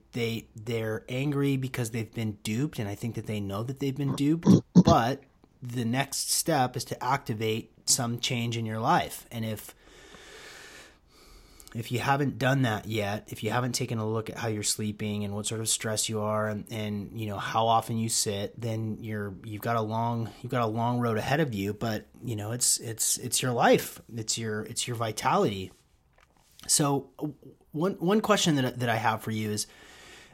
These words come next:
um, you know, for, for, let's just, let's just take someone who ca-, ca-,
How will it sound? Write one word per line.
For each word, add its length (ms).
um, 480
you 140
know, 120
for, 220
for, 260
let's 180
just, 240
let's 200
just 160
take 200
someone 380
who 640
ca-, 200
ca-, 200